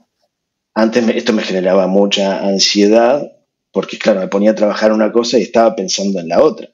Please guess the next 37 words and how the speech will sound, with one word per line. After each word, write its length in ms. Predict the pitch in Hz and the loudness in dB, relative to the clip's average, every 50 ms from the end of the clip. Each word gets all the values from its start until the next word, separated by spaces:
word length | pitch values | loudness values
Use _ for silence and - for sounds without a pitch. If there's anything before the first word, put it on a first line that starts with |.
| _ _ | _ _
¿no? 140 | 107 110 127 | -2 0 0
Entonces, 440 | 131 120 127 120 131 123 120 - - | 0 0 -2 -4 -4 -4 -4 0 0
eh, 340 | 120 110 107 107 104 98 98 _ _ _ _ - - - - - - - - - - - - - _ _ _ _ _ _ | 2 2 2 0 -2 -6 -10 _ _ _ _ -18 -16 -14 -14 -14 -12 -12 -14 -16 -16 -20 -20 -20 _ _ _ _ _ _
y 140 | - 104 101 | 0 2 2
ahí 240 | 104 107 110 110 110 | 4 4 2 2 0
tiene 220 | 107 107 107 104 | 0 -2 -2 0
que, 180 | 104 110 107 104 - | 2 2 2 2 2
ahí 180 | 117 117 127 | 2 4 4
entra 200 | 143 143 - - | 2 2 2 2
un 60 | 139 123 | 2 2
poquito 300 | 123 127 135 127 120 135 | 2 0 2 2 4 4
lo 80 | 127 117 | 4 4
que 80 | 113 | 2
te 100 | 104 107 | 0 0
contaba 260 | 101 107 110 123 120 | -2 0 2 4 4
de 40 | 120 | 4
la 80 | 110 104 | 2 0
metodología 720 | 101 98 - 107 101 101 95 - - 110 110 113 117 110 110 | -4 -4 -2 -2 -2 -2 -4 -4 -2 0 2 4 4 4 4
y 60 | 104 | 2
la 100 | 98 92 | 0 -4
organización. 840 | 90 92 90 92 92 - 90 - - - 117 117 117 117 110 110 | -6 -8 -10 -8 -10 -8 -4 -4 0 2 4 4 4 2 0 -2
Es 100 | 110 - | -6 -8
importante 360 | 107 107 117 104 113 117 104 95 | -4 -4 -2 -2 -2 -4 -4 -6
ser 140 | - 92 92 | -8 -10 -10
organizado. 640 | 90 87 90 95 - - 104 104 101 104 110 - _ _ _ _ _ _ _ _ _ _ _ _ _ _ _ _ _ _ _ _ _ _ _ _ | -10 -10 -10 -10 -8 -6 -4 -2 -2 -2 -4 -6 _ _ _ _ _ _ _ _ _ _ _ _ _ _ _ _ _ _ _ _ _ _ _ _
Pero, 340 | - 110 101 104 104 98 98 | -2 0 0 2 0 2 2
bueno, 400 | 110 113 110 101 98 - - _ _ | 2 2 0 0 -4 -8 -12 _ _
una, 400 | - 120 110 110 107 101 98 98 120 | -2 0 0 2 2 0 -2 -4 -4
una 840 | 120 113 107 104 101 95 95 92 90 92 90 87 85 85 - - _ _ _ _ _ _ _ _ _ _ _ _ _ _ | -4 -4 -2 -2 -2 -4 -6 -8 -10 -10 -12 -12 -14 -16 -18 -20 _ _ _ _ _ _ _ _ _ _ _ _ _ _
actitud 500 | - 101 - - 98 - - 120 117 113 - | -10 -10 -8 -10 -8 0 2 2 2 2 0
que 100 | 98 87 | -4 -4
tomo, 380 | - 98 101 95 92 87 87 | -4 -4 -4 -4 -4 -6 -6
una, 400 | 90 92 92 87 87 82 78 - - _ _ _ _ | -6 -6 -8 -8 -10 -10 -12 -14 -16 _ _ _ _
que, 140 | - - - | -20 -20 -20
que 100 | - - | -16 -6
tomo 380 | - 101 101 98 92 87 - - - | -4 -2 -2 -2 -4 -4 -8 -10 -8
si-, 500 | - - - - - - - - - | -6 -6 -6 -8 -10 -6 -6 -6 -6